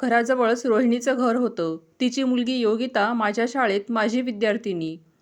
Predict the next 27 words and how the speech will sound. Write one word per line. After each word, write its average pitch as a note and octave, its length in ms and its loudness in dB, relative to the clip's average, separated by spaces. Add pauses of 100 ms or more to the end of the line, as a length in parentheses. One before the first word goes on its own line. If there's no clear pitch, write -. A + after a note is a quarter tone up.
(420)
मुलीला E4 420 2
सोडवायला C#4+ 580 2
ती B3+ 180 -6
बस A#3+ 240 -2
स्टॉपवर B3 420 0
यायची. F#3+ 480 -2 (220)
तिच्याशी A3+ 420 -2
थोडं B3+ 240 0
बोलणं A#3+ 320 0
व्हायचं. C4+ 540 0 (240)
हळूहळू C4 600 2
आमची A#3+ 260 0
ओळख G#3+ 340 2
झाली F3 380 -2 (300)
आणि D#4 260 2
मग D4+ 280 2
ओळखीचं C#4+ 480 0
रूपांतर B3+ 540 -2
मैत्रीत A3+ 480 -2
झालं. F3 360 -2 (200)
संध्याकाळी A#3 600 0
रोहिणी B3 480 0
कधीकधी B3+ 540 0
माझ्या A#3+ 360 0
घरी C4+ 220 -2
येऊ B3+ 200 0
लागली. G3+ 460 -4